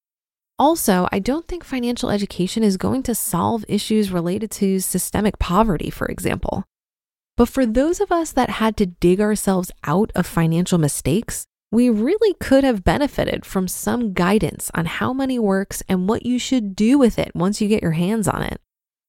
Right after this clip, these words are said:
I think the first thing we need to really grasp as a concept is the idea of living below our means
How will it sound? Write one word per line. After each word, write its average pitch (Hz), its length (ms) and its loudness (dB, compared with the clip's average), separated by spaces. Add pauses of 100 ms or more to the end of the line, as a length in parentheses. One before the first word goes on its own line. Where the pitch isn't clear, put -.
(260)
I 208 100 4
think 330 240 2
the 415 100 2
first - 480 0
thing 208 160 4
we 202 120 4
need 170 220 2
to 175 140 2
really 165 400 4
grasp 156 600 0
as 170 160 -2
a 160 60 0
concept - 800 -2
is 196 140 4
the 226 160 2
idea 240 500 2
of 247 140 2
living 202 440 6
below 170 440 4
our 180 160 2
means 196 540 0